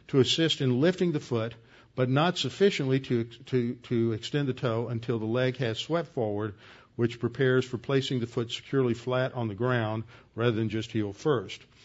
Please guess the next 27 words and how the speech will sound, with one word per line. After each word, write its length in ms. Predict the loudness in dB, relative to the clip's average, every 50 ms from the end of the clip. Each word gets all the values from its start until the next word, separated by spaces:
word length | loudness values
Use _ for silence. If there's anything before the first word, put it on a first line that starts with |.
| -20 -20 -20 -20 -20 _
As 220 | -4 -4 -4 -2 -2
the 80 | 0
left 240 | 2 4 4 4 4
leg 220 | 2 2 2 2 2
is 100 | 0 0
being 220 | 0 0 0 -2
extended, 580 | -4 -4 -6 0 2 2 4 4 4 2 2 2
the 160 | 0 0 0
anterior 540 | -2 -2 -2 -2 -2 -2 0 2 2 2 2
muscles 460 | 2 0 0 0 0 0 -2 -2 -2
of 60 | -6
the 60 | -6
right 240 | -2 -2 -2 -2 0
leg 260 | 0 2 0 0 0
must 220 | -4 -6 -6 -6 -8
be 100 | -10 -10
tightened 500 | -10 -8 -6 -6 -4 -4 -4 -4 -4 -4
to 80 | -4
move 200 | -2 0 0 0 -2
the 80 | -4
center 240 | -6 -4 -4 -4 -4
of 120 | -6 -4
gravity 360 | -4 -2 -2 -2 0 0 -2 -2
of 80 | -2
the 60 | -4
body 320 | -4 -2 -2 -2 -2 -4 -6
forward 540 | -4 0 2 4 4 6 6 6 4 2